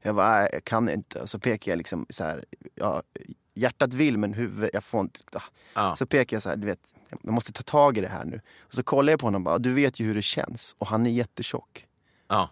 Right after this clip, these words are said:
Speaker 1: Och han blir bara tyst. Och jag tänkte att vi är ju samma.
Speaker 2: Ja, okej.
Speaker 1: Jag har ingen sådär, man har ingen
Speaker 2: Ah.
Speaker 1: tolkningsföreträde.
Speaker 2: Nej, nej.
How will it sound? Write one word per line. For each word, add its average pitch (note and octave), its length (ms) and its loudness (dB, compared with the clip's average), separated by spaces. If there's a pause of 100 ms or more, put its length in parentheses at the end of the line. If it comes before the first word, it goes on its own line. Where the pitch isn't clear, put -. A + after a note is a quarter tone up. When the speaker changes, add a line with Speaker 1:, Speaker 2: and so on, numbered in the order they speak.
Speaker 1:
Och A#2+ 100 2
han B2 120 6
blir C3 100 8
bara B2 240 8
tyst. - 280 0
Och C#3+ 60 8
jag C#3+ 80 6
tänkte D#3+ 280 4
att B2+ 60 -2
vi D3+ 200 6
är F#3 40 6
ju F3+ 100 6
samma. E3 580 6
Speaker 2:
Ja, A#2 160 6
okej. B2+ 300 2 (120)
Speaker 1:
Jag E3+ 120 8
har F#3+ 80 10
ingen G#3 400 8
sådär, D#3 320 6
man C#3+ 40 6
har D#3+ 100 6
ingen F3+ 160 6
Speaker 2:
Ah. - 40 0
Speaker 1:
tolkningsföreträde. D#3+ 1000 6
Speaker 2:
Nej, G2+ 340 2
nej. G2+ 300 -2